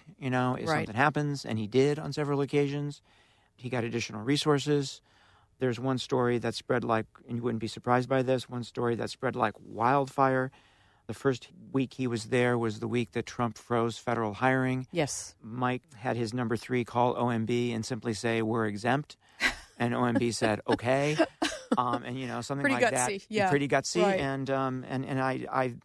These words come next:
Speaker 1: I just feel that if he does the same kind of things at state, he will do exceptionally
Speaker 2: Right.
Speaker 1: well.
Speaker 2: Well, I'll,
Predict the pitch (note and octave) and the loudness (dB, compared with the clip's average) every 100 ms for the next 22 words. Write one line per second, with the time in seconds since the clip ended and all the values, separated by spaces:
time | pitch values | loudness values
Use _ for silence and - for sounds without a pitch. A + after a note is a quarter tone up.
0 | - C#3 B2+ A#2 - C3 B2 A#2 - A#2+ | -4 0 0 -2 0 2 2 0 -2 0
1 | A#2+ A2+ A#2 - A#2+ A2+ A#2+ A#2 A#2+ A#2+ | 0 0 -4 -4 -4 -2 -2 -4 -4 -4
2 | A2 B2 - A2+ A2 G#2+ A#2+ A#2 A2 G#2 | -6 -8 -4 0 0 0 0 0 0 0
3 | G#2 G2 - F2 - F#2+ - G2 - - | -2 -2 -2 -2 -2 -4 -6 -8 -6 2
4 | C4+ B3+ - | 4 4 0